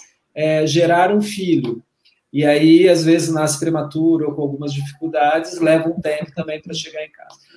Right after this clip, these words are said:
Quais outras dicas que você dá pros pais pra preservarem em si, né, a saúde, é, quando estão convivendo numa U T I, enquanto aguardam o momento oportuno,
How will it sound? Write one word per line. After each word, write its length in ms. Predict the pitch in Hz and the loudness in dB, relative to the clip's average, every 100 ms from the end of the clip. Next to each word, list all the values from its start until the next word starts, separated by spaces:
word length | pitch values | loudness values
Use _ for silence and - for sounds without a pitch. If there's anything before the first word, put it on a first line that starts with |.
| _ | _
Quais 320 | - 302 349 302 | -4 0 4 4
outras 380 | 277 254 220 | 4 4 2
dicas 420 | 160 185 180 160 143 | 2 0 0 -2 -4
que 140 | 175 | -4
você 320 | 160 - 143 | -4 -4 -4
dá 240 | 147 143 139 | -2 -2 -4
pros 240 | 131 - | -8 -6
pais 640 | 151 156 147 127 - - - - _ _ | -2 0 0 -2 -6 -8 -10 -14 _ _
pra 200 | 170 165 | -6 -4
preservarem 1200 | 196 208 214 202 185 151 170 180 180 160 139 131 | 2 4 4 4 2 2 0 0 0 0 -2 -4
em 80 | 135 | -8
si, 400 | 135 - 135 127 | -8 -8 -8 -10
né, 380 | 139 170 175 147 | -6 -4 -4 -6
a 100 | 143 | -6
saúde, 1040 | 139 - 143 139 156 180 175 143 123 120 - _ _ _ _ - | -6 -4 0 2 2 0 0 -2 -6 -16 -20 _ _ _ _ -6
é, 340 | 143 147 143 139 156 - 151 160 - | -2 -2 -4 -10 -10 -12 -14 -20 -6
quando 260 | 175 170 | -4 0
estão 240 | 180 180 180 | -2 -2 -2
convivendo 680 | 196 190 180 165 190 214 214 | -2 0 0 0 2 2 0
numa 320 | 196 185 170 | 0 0 2
U 200 | 160 160 | 2 0
T 100 | 170 | 0
I, 560 | 156 156 175 214 240 - _ _ - | 0 -2 -4 -6 -10 -18 _ _ -20
enquanto 440 | 175 196 196 190 | -8 -4 -4 0
aguardam 680 | 185 160 165 185 214 202 190 | -2 2 2 4 4 2 -2
o 20 | |
momento 540 | 180 170 165 170 170 170 | -2 -4 -4 -10 -10 -12
oportuno, 640 | - 160 - 190 220 233 | -8 -10 -8 -10 -10 -10